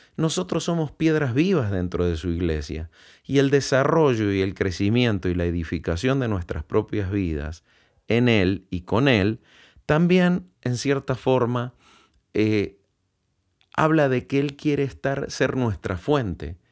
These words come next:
que nos quiere indicar qué hay que edificar, pero también Él quiere edificar juntamente con nosotros, entendiendo que separados de Él nada podemos hacer. Entonces,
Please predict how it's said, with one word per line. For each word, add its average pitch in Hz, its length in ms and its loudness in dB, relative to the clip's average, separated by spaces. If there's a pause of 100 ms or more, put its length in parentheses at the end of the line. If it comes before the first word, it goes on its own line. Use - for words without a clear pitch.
(460)
que - 80 -4
nos 120 140 2
quiere 180 180 4
indicar 131 520 0
qué 185 140 2
hay 185 140 2
que 175 120 -2
edificar, 113 560 0
pero 104 180 -2
también 113 360 -4
Él 117 160 -6
quiere 120 340 0
edificar 101 840 -2 (340)
juntamente 120 760 2
con 98 220 -2
nosotros, 101 680 0 (280)
entendiendo 143 720 0
que 117 100 -6
separados 107 640 0
de 95 120 0
Él 98 120 0
nada 87 320 0
podemos 76 420 -4
hacer. - 440 -6 (460)
Entonces, 135 460 -2